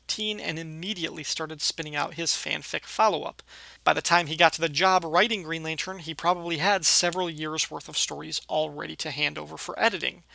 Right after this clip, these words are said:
Meanwhile, as a teen, I also came up with the idea of a multicolored Lantern Corps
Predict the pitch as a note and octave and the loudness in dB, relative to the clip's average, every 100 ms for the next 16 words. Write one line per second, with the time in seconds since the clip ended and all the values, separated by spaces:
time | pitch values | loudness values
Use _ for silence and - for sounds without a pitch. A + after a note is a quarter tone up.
0 | - - - _ - G#3+ E3 C#3+ D#3+ F#3+ | -20 -20 -20 _ 0 0 4 4 4 2
1 | - D#3 D3+ - E3 D#3+ E3 - G#3 A#3+ | -2 -4 -4 -4 -2 -4 2 6 8 6
2 | A#3 D3+ - D#3 D3 D3 D#3+ D3+ D3+ D3 | 4 2 -2 -4 -4 -6 -8 -2 0 0
3 | D#3 E3 D3 D#3 D3+ D3 D#3 - D3 D3 | -4 -6 -6 -6 -6 -6 -10 -10 -8 -8
4 | C#3+ D3 C#3+ D#3 - D#3 D#3 | -8 -8 -8 -12 -14 -8 -4